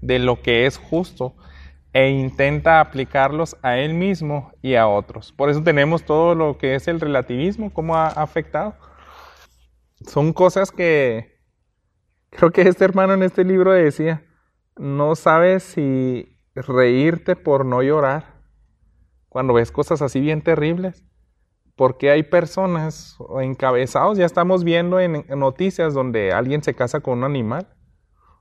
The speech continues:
o tres se casaron juntos, cosas así bien, bien terribles.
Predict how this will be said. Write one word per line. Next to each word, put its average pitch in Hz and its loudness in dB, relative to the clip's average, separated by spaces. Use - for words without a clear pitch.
o 110 -2
tres 123 2
se 147 -6
casaron 156 -6
juntos, 175 -10
cosas 139 0
así 147 0
bien, 160 -2
bien 151 -2
terribles. 165 -2